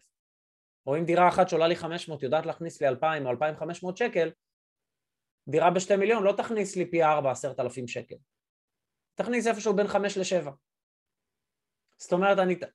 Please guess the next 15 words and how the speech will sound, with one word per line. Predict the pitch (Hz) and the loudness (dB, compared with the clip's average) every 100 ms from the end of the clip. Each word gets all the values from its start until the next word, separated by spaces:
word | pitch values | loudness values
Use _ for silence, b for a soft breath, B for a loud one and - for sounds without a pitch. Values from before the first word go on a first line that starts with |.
| - _ - | -20 _ -16
עכשיו | - - 147 | -6 -4 -2
אותה | 147 220 | 4 4
דירה, | 190 196 202 165 | 6 4 2 -2
אני | 165 | -6
אתן | 156 196 | -4 -2
דוגמה | 185 190 | 0 2
עוד | 196 | 2
יותר | 202 180 | 2 -2
קיצונית. | 139 143 135 120 110 | -4 -8 -6 -8 -6
יש | 170 | -2
לי | 196 | 2
לקוחות | 190 170 208 196 | 0 0 -4 -4
שקנו | - 151 175 | -4 -4 -2
ב-, | 170 170 147 | 4 4 4
בדימונה, | 127 131 147 180 185 | -2 -2 0 2 2